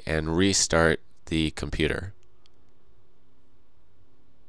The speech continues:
After your Mac computer has restarted, you will notice that the Mac icon is no longer up here at the top and that it has fully been removed and uninstalled.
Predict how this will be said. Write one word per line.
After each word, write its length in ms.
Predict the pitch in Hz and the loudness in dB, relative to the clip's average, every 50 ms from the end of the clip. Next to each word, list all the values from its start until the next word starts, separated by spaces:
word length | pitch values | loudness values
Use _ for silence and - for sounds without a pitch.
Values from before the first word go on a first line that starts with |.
| - - - - - | -12 -12 -10 8 10
After 300 | - 110 - - 127 127 | 12 12 12 10 8 10
your 180 | 123 113 107 | 10 10 10
Mac 280 | 101 98 98 95 - - | 10 10 10 10 8 8
computer 340 | - 95 90 98 90 95 92 | 4 4 6 8 8 10 10
has 220 | 90 85 80 82 | 10 8 8 8
restarted, 680 | 87 92 95 90 - - 90 92 92 95 92 85 - - | 8 8 10 8 8 10 10 10 12 10 10 8 6 4
you 140 | 87 85 | 4 6
will 120 | 82 85 82 | 6 6 8
notice 320 | 85 92 92 90 92 90 - | 10 10 10 10 10 8 8
that 180 | - 76 - | 6 4 4
the 100 | - 78 | 2 2
Mac 300 | 78 85 85 87 87 - | 6 8 8 6 6 6
icon 400 | 85 85 85 - - - 85 82 | 6 6 6 4 4 4 4 4
is 180 | 78 76 - - | 4 4 2 2
no 240 | 85 90 95 98 101 | 6 8 10 12 12
longer 320 | 98 95 95 92 87 - - | 12 10 8 8 6 4 6
up 240 | - 85 82 - - | 4 4 4 4 2
here 100 | 87 87 | 4 4
at 140 | 80 - | 4 4
the 100 | - - | 2 0
top 440 | - - - - 92 95 95 - - - | 0 2 6 8 8 8 8 6 2 -2
and 100 | - 78 | 0 2
that 140 | 76 71 | 2 4
it 140 | 71 67 - | 4 2 2
has 340 | - - 82 85 85 - - | 2 4 6 6 6 6 4
fully 340 | - - 87 87 87 87 85 | 4 6 8 8 8 8 8
been 220 | - 85 82 78 | 6 4 4 4
removed 420 | 80 80 78 80 82 85 82 - 76 | 4 4 4 6 6 6 6 4 0
and 100 | 67 - | 0 0
uninstalled. 680 | - 78 80 76 73 - - - 85 85 85 85 | 0 0 2 2 2 2 4 6 8 10 10 8